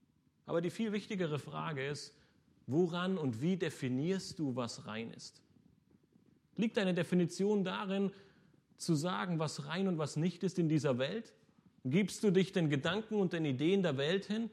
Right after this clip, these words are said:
wie sie Reinheit definieren, und danach lebst du dein Leben? Oder richtest du einmal mehr deine Gedanken auf Gottes Wort aus?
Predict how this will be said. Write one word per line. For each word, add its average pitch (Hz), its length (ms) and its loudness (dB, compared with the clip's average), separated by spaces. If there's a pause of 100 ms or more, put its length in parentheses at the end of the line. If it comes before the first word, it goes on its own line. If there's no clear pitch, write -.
(140)
wie 143 140 6
sie 175 240 4
Reinheit 196 500 0
definieren, 175 540 -2
und 151 160 -4
danach 175 340 -2
lebst 175 320 -2
du 170 60 -2
dein 143 200 -4
Leben? 190 340 -6 (1300)
Oder 160 280 2
richtest 160 400 -6
du 156 100 -2
einmal 143 360 -4
mehr 139 520 -2 (260)
deine 135 220 -4
Gedanken 127 520 -4
auf 113 160 -8
Gottes 135 360 -10
Wort 135 240 -8
aus? - 320 -16